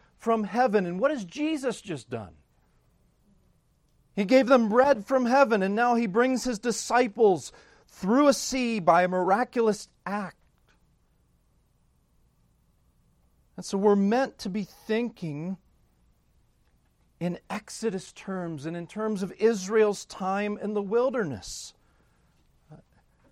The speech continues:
i-, isn't it interesting? We, we find this often in the Psalms where we find these extreme examples where, on the one hand,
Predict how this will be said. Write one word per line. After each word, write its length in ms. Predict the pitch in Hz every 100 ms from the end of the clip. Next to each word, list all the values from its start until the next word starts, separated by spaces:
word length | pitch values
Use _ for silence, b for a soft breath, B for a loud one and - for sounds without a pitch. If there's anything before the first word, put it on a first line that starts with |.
| _ _ _ -
i-, 560 | - - - - - 202 -
isn't 240 | 208 214
it 120 | 202 -
interesting? 640 | 208 202 208 - 143 143
We, 140 | 185
we 120 | 151
find 300 | 196 190 208
this 120 | 190 170
often 380 | 160 180 180
in 100 | 160
the 80 | 156
Psalms 480 | - 170 170 170 139 139
where 140 | 139 b b b b b _ _
we 120 | 156
find 220 | 165 175 165
these 160 | 151
extreme 500 | 156 - - 185 190
examples 640 | 175 135 160 165 160 147 127
where, 240 | 147 127 b b
on 120 | 147
the 80 | 151
one 260 | 147 185 196
hand, 400 | 180 180 170